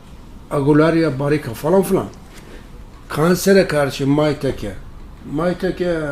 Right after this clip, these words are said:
Mayteke, Mayteke. Dans mantarı. Dünyada kansere karşı en etkili bitki.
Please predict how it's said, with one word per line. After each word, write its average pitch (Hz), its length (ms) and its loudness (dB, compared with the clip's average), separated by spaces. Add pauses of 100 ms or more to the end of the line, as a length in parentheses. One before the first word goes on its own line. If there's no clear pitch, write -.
Mayteke, 143 720 -4 (160)
Mayteke. 107 1080 -8 (1120)
Dans 156 340 -2
mantarı. 110 680 -2 (1000)
Dünyada 135 760 4
kansere 135 500 -2
karşı 120 300 -8
en 139 120 0
etkili 120 300 -4
bitki. 104 300 -10